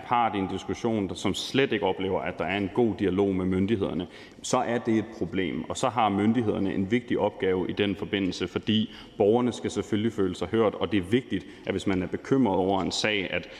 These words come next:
at man så også kan mærke, at der bliver lyttet til en. Og derfor så håber jeg også, at myndighederne gør et stort stykke arbejde her den kommende tid for at sikre sig, at dialogen er så god som muligt, særligt efter, at den her sag er blevet blæst op i medierne,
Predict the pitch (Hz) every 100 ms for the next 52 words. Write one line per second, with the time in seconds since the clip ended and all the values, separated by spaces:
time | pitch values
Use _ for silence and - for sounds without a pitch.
0 | - 104 98 107 107 - 104 92 107 107
1 | 90 87 92 92 107 117 - 95 92 87
2 | 101 107 117 107 127 175 101 85 85 -
3 | 95 98 104 87 87 - 110 127 - -
4 | - 95 - 90 - 87 101 104 85 90
5 | - - - 107 92 82 92 101 - 95
6 | - 92 - 147 - 104 - 73 - -
7 | - 98 - 98 101 113 98 98 104 117
8 | 107 - 87 95 101 - 120 117 147 107
9 | 110 - 98 - 101 95 92 113 104 90
10 | 90 98 95 - 101 110 104 110 101 85